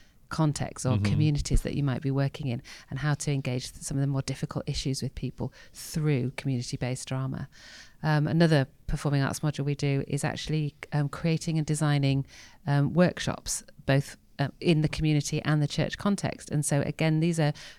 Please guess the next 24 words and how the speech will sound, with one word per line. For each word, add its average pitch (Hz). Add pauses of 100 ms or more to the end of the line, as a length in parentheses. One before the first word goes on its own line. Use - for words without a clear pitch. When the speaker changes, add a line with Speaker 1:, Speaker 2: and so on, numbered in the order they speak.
(140)
Speaker 1:
means 190
of -
creative 185
engagement 165
with 147
others, 160 (300)
but -
they're 160
completely 170
missional 156
because 143
it's -
also 147 (400)
helping 165
people 151
to 151
take, - (240)
for 156
instance, 131
scripture -
and 147
scripture -
engagement 143
ideas 131